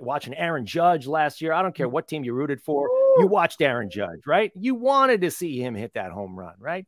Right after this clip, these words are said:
Speaker 1: 'Cause that's what baseball's all about. Um, it, it's just baseball, man.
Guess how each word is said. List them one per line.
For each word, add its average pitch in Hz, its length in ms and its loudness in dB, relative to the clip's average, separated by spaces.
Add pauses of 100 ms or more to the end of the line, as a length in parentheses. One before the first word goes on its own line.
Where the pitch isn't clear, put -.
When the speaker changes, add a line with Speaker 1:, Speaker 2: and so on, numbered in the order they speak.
Speaker 1:
'Cause 220 120 -8
that's 262 300 -10
what 214 160 -4 (120)
baseball's 190 580 -4
all 160 240 -2
about. 143 440 -8 (500)
Um, 131 440 -4 (140)
it, 151 240 -12
it's 156 200 -16
just - 180 -6 (800)
baseball, 104 400 -2
man. 87 240 -14